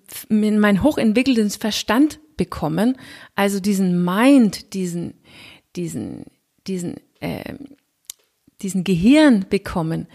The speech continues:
dass wir evolutionsmäßig uns über diesen Niveau, ähm, erhoben haben. Unser Verstand ist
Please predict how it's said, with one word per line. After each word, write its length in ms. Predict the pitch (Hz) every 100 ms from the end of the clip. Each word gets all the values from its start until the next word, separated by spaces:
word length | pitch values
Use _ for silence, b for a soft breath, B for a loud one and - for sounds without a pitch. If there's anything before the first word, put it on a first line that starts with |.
| b b -
dass 220 | 196 202
wir 280 | 214 - -
evolutionsmäßig 1300 | 277 320 294 247 - 277 294 - 190 185 180 226 - B B B
uns 360 | 233 226 226 - b b -
über 340 | 320 330 294
diesen 520 | 214 254 269 254 247
Niveau, 760 | 240 226 202 269 262 175 160 _ _ _ _ _ _ _ _ _ _ _ _ _ _ _ _ _ _ _ _ _ _ _ _ _ _ _ _ _ _ -
ähm, 500 | 208 196 185 185 185 -
erhoben 540 | 208 196 294 277 196
haben. 380 | 175 160 156 156 _ _ _ _ _ _ _ _ _ _ _ _ _ _ _ -
Unser 540 | 226 233 226 208 214 b b b b b b _ _ _ _ _ _
Verstand 880 | - 220 - - - 247 294 208 - _ _ _
ist 360 | 247 262 -